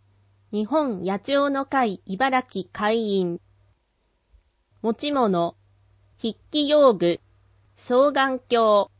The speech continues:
貸し出し家、防寒服装、帽子、手袋など。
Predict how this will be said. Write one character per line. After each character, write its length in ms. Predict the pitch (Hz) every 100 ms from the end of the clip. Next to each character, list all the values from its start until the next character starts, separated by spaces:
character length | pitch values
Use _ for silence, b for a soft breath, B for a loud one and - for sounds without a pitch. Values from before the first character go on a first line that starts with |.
| _ _ _ _
貸 180 | - 190
し 100 | 254
出 120 | 233
し 180 | 226 -
家、 220 | - 185 - _ _ _ _ _
防 220 | 233 294 302
寒 360 | 285 285 277
服 260 | - - 254
装、 500 | - 190 175 165 - _ _ _ _ _ -
帽 260 | 214 269
子、 380 | 277 - 233 - _ _ _ _ _ -
手 120 | 240
袋 460 | 277 302 277 233 185
な 180 | 185
ど。 240 | 180 165